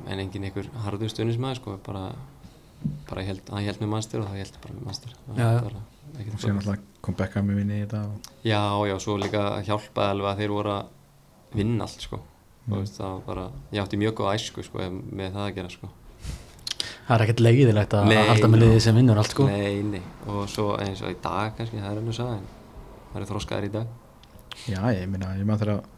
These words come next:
Speaker 3: já, við náttúrulega vorum yngri flokkur saman.
Speaker 1: Jú.
Speaker 3: Þannig að ég man til dæmis eftir á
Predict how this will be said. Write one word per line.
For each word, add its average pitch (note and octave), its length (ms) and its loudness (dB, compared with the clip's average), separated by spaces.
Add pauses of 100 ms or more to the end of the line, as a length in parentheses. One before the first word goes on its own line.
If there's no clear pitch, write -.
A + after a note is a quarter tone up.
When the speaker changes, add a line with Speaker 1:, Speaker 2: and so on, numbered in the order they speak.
(140)
Speaker 3:
já, G2+ 80 -2
við A2 160 4
náttúrulega A#2 320 4
vorum A2 220 6
yngri A#2 160 2
flokkur A2+ 180 2
saman. C3+ 220 2 (160)
Speaker 1:
Jú. G2 160 0 (760)
Speaker 3:
Þannig F#2 160 0
að F#2 80 2
ég G2+ 100 6
man G2+ 140 4
til G2+ 140 -4
dæmis G2+ 100 0
eftir G2+ 240 -2
á F#2+ 80 0